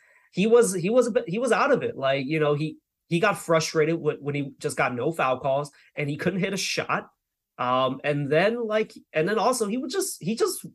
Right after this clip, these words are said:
like, lost rhythm. He got frustrated and, you know, just started randomly turning the ball over. It, it just was, he, he was definitely the most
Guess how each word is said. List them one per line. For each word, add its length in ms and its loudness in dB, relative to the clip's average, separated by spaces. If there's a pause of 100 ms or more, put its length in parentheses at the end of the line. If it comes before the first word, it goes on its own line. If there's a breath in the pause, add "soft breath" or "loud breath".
(160)
like, 240 2
lost 540 0
rhythm. 360 0
He 80 -8
got 220 0
frustrated 580 0
and, 140 -8 (320 soft breath)
you 100 -4
know, 100 2
just 200 0
started 320 2
randomly 640 0
turning 320 -4
the 80 0
ball 340 0
over. 280 -10
It, 200 -6
it 100 -4
just 420 0
was, 380 0 (360 soft breath)
he, 220 2
he 180 4
was 260 4
definitely 460 2
the 100 0
most 640 -4